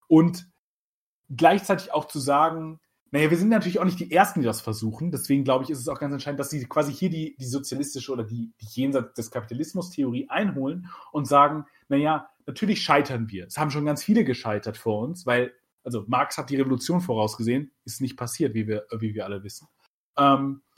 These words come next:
aber dieses Scheitern ist eben auch, hat utopische Potenzial. Und, äh, die be-, die betont er in dem, in dem Gespräch mit seinem Sohn ganz stark, dass aus diesem Scheitern Transformationen hervorgehen können. Und dass diese eben notwendig sind dafür, dass vielleicht quasi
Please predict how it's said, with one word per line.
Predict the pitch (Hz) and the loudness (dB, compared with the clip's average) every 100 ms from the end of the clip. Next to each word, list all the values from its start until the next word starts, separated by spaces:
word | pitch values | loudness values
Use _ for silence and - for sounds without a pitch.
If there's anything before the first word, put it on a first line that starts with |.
| _ _ | _ _
aber | 151 180 190 180 | 8 10 8 6
dieses | 165 156 - | 0 -4 -4
Scheitern | - 147 - 170 175 | 0 0 2 -2 -2
ist | 180 180 | -4 -4
eben | 180 160 - | 0 -2 0
auch, | 151 147 185 | -2 -2 -6
hat | 180 | -4
utopische | 190 - 202 185 185 175 | -2 2 2 2 0 -2
Potenzial. | 165 139 131 151 110 95 _ _ _ _ - | -4 -4 -2 0 0 -2 _ _ _ _ -6
Und, | 143 - 151 | -6 -4 -2
äh, | 156 160 | 0 0
die | 135 190 | 2 4
be-, | 160 143 | 6 4
die | 151 | 4
betont | 156 170 160 | 2 2 2
er | 151 | 4
in | 143 | 4
dem, | 139 | 2
in | 139 143 | 2 2
dem | 131 | 2
Gespräch | 123 - 135 131 | 2 2 2 4
mit | 127 | 2
seinem | 127 127 | 4 4
Sohn | 117 127 120 113 - _ | 4 6 6 2 -8 _
ganz | 113 110 | 0 2
stark, | - 101 98 | 0 -6 -4
dass | 123 156 | -2 -2
aus | 143 - | -2 -2
diesem | 165 196 190 196 - - | 4 4 4 0 -2 -4
Scheitern | - 151 147 113 95 101 _ _ - | 2 2 0 -4 -8 -12 _ _ 0
Transformationen | - - 151 147 175 165 151 120 | 2 2 2 2 4 4 6 4
hervorgehen | 98 - 101 90 82 82 | -2 -4 -4 -4 -12 -20
können. | - - - _ _ _ _ | -20 -20 -20 _ _ _ _
Und | 139 | 0
dass | 135 - | 0 0
diese | 165 160 | 4 8
eben | 156 139 | 8 6
notwendig | 156 160 151 - | 2 2 0 -2
sind | 127 | 2
dafür, | 143 143 | 2 2
dass | 135 - | -2 0
vielleicht | 131 123 | -2 -2
quasi | 131 120 | -2 -2